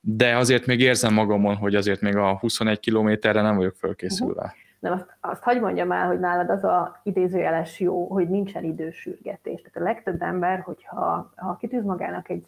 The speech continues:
Speaker 2: egy, egy célt, amit szeretne teljesíteni, akkor megad egy dátumot, és megad egy időintervallumot.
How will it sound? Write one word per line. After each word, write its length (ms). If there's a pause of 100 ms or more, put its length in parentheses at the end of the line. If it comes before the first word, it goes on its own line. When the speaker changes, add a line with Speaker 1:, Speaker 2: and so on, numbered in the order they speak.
Speaker 2:
egy, 200
egy 140 (100)
célt, 380 (540)
amit 200
szeretne 380
teljesíteni, 960
akkor 460
megad 280
egy 160
dátumot, 580
és 140
megad 260
egy 140
időintervallumot. 1200